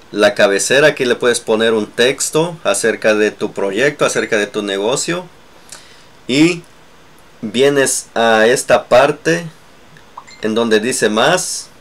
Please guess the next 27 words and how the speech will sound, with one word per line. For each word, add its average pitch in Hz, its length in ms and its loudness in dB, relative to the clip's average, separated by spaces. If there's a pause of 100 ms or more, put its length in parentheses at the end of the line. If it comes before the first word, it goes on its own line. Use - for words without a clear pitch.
(1700)
Y 113 140 0
acá 131 380 2
tú 147 100 0
le 131 100 0
puedes 131 240 0
poner 117 320 0
pop-up, 143 680 2 (100)
puedes 117 280 0
poner 107 320 0
texto, 131 840 -2
para, 101 680 2 (100)
ya 110 240 2 (180)
le 104 180 -2
puedes 117 280 0
poner 113 260 0
un 95 200 -6
banner, 131 720 0 (800)
cajas, 139 920 2 (280)
un 123 220 0
botón, 143 680 2 (280)
para 110 480 6
que 110 220 2
le 104 120 2
pongas 117 580 0
el 107 160 2
enlace 113 520 2
de 113 480 2